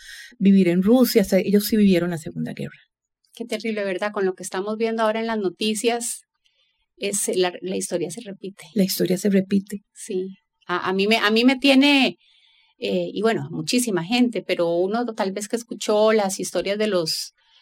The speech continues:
Speaker 2: de los abuelitos, como tuvieron que salir exactamente así en, en, en una hora, recoger lo, lo que podían y casi que con la ropa que tenían puesta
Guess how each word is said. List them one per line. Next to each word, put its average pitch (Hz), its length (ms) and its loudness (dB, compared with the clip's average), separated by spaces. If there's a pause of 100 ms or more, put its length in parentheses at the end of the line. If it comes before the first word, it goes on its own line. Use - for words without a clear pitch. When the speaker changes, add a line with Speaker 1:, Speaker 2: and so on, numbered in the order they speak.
(200)
Speaker 2:
de 190 120 -2
los 180 180 2
abuelitos, 202 560 2
como 175 240 0
tuvieron 175 340 0
que 220 100 -2
salir 202 300 0
exactamente 202 680 0
así 208 420 -2
en, 165 380 0
en, 170 420 0
en 180 140 2
una 214 280 6
hora, 214 320 6
recoger 202 640 0
lo, 208 280 2
lo 185 180 0
que 185 120 0
podían 214 640 2
y 180 100 0
casi 196 260 -6
que 214 120 -2
con 190 160 0
la 175 80 0
ropa 190 320 0
que 196 340 0
tenían 190 360 -2
puesta 208 600 2